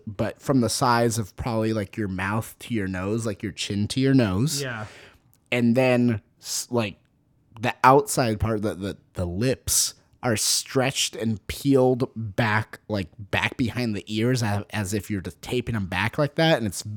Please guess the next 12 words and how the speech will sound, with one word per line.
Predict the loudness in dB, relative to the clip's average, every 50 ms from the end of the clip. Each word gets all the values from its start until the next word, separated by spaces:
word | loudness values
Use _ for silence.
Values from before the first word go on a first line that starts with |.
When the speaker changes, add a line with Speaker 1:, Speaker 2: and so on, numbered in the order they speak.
| -10 -12 -12
Speaker 1:
hyper | -12 -12 -10 -2 0 2 2 2 4 4 4 6
realistic. | 6 8 8 8 8 6 4 2 2 0 -2 0 0
It's | -2 -2 -2
like, | -2 -2 -2 -4 _ _
it, | 2 2 2 6 6
it's | 4 4 6
like | 2 0 2 2
movie | 2 6 6 8 8 6 4 2
quality, | 0 -2 -2 0 0 0 0 0 0 0 -2 -2 -4 -6 _ -18 -20 -20 -20 -20 -20 -20 _ _ _
you | 0 2
know, | 2 2 2
looking. | 2 0 0 0 -2 -2 -2 -2 -4